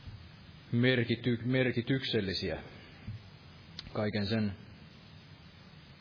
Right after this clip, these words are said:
taivaallisen ja näkymättömän sijaan. Ja vanhurskasten polku, ajattelin tätä polkua, eli tässähän sanotaan, että jumalattomien tie, niin tahtooko tämä sanoa, että se polku, se on se kaita-,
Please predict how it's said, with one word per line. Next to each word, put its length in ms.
taivaallisen 560
ja 80
näkymättömän 720
sijaan. 380
Ja 100
vanhurskasten 600
polku, 640
ajattelin 400
tätä 200
polkua, 720
eli 180
tässähän 340
sanotaan, 340
että 240
jumalattomien 680
tie, 580
niin 280
tahtooko 420
tämä 200
sanoa, 240
että 140
se 100
polku, 500
se 80
on 120
se 80
kaita-, 540